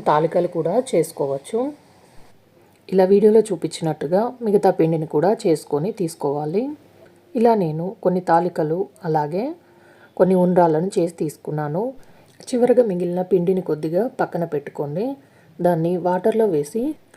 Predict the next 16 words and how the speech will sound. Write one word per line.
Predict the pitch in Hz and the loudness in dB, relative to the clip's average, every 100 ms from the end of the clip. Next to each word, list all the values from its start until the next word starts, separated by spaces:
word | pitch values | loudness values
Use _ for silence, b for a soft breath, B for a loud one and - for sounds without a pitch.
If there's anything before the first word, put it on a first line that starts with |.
| _ - | _ -12
చిక్కటి | 214 240 - | -2 0 2
పేస్ట్ | 170 165 - | 0 0 -2
అయ్యే | 160 147 | -2 -2
వరకు | 139 135 - 233 | -6 -6 -4 0
కరిగించుకోవాలి. | 185 160 156 - - 143 139 175 269 285 _ _ - b b b b b b b b b b b b | 2 2 -2 -6 -6 -4 -2 -2 -2 -4 _ _ -20 b b b b b b b b b b b b
ఉండలు | 220 233 214 | 4 6 6
లేకుండా | 156 - 151 180 185 | 4 0 0 0 0
పిండిని | 190 208 220 | 0 0 0
మొత్తం | 165 175 180 | -2 0 0
కలుపుకున్న | 151 139 - 160 160 | -2 -2 -4 -2 -2
తర్వాత | 143 135 131 - 214 269 277 - - 220 | -4 -4 -4 -2 0 0 -6 -14 -10 -4
ఈ | 220 | 4
బౌల్ని | 190 180 185 190 - | 6 6 4 -4 -10
తీసి | 143 - 240 302 311 - | -10 -8 -8 -8 -8 -8
పక్కన | 165 165 160 | -4 -4 -4
పెట్టుకోవాలి. | 156 - - 147 135 139 196 | -6 -8 -4 -4 -4 -4 -8